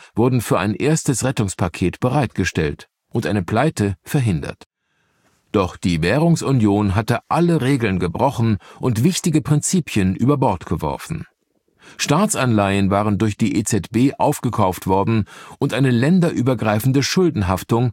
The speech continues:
war initiiert worden. In der sich nun anbahnenden Euro-Krise drohte der Euro auseinanderzubrechen. Doch beim Goldpreis ging es weiter steil nach oben,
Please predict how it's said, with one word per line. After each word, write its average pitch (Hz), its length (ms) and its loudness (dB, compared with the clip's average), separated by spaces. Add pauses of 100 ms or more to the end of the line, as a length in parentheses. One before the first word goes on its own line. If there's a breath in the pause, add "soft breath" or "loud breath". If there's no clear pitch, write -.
(160 soft breath)
war 120 160 0
initiiert 101 640 -2
worden. - 320 -8 (1080)
In 120 120 2
der 135 120 2
sich 123 220 0
nun 151 300 4
anbahnenden 110 880 2
Euro-Krise 101 800 0 (260 soft breath)
drohte 147 400 0
der 101 220 -2
Euro 117 480 2 (140)
auseinanderzubrechen. 92 1200 -2 (1080)
Doch 139 160 2
beim 104 260 2
Goldpreis 107 840 -2 (140)
ging 151 180 4
es 107 180 0
weiter 135 420 0
steil 78 380 -2
nach 98 180 0
oben, 85 460 -8